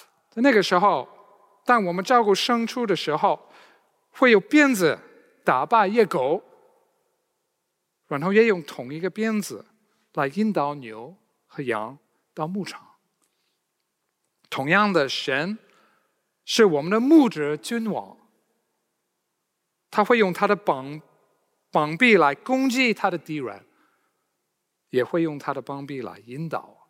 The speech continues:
我们，他的羊羔。是多么令人感动的画面。那我们原来的问题，让我们回到原来的问题，那就是在苦难中如何得到安慰？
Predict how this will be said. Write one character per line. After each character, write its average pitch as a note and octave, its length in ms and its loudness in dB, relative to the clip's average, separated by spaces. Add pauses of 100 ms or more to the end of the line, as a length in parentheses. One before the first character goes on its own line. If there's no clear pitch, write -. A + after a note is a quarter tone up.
我 G#2+ 260 -14
们， A#2+ 220 -20
他 - 140 -18
的 A#2+ 100 -16
羊 - 220 -20
羔。 A2 260 -16 (1120)
是 - 120 -10
多 F3 160 2
么 F#3 120 2
令 C3+ 200 -6
人 A#2 160 -12
感 - 300 -10
动 C#3+ 220 -18
的 A#2+ 80 -20
画 B2 260 -6
面。 B2 340 -16 (3750)
那 G3+ 180 0
我 B2 160 -6
们 F3 320 -6
原 F3+ 180 -2
来 D#3+ 160 0
的 D#3 80 -6
问 F#3 220 -2
题， - 260 -12 (960)
让 E3 140 -2
我 D#3+ 80 -4
们 C3 80 -10
回 B2+ 140 -2
到 C#3+ 180 -2
原 C#3+ 160 -8
来 C3 160 -6
的 C3+ 80 -12
问 E3 180 -10
题， A#2+ 300 -18
那 D3+ 100 -12
就 E3 140 -6
是 D#3 160 -12
在 D#3+ 180 -2
苦 D#3+ 240 -8
难 G3 160 2
中 G#3+ 260 -2
如 F3 200 -2
何 E3+ 160 0
得 F3 140 -4
到 F#3 120 2
安 A3+ 300 -2
慰？ A3 240 2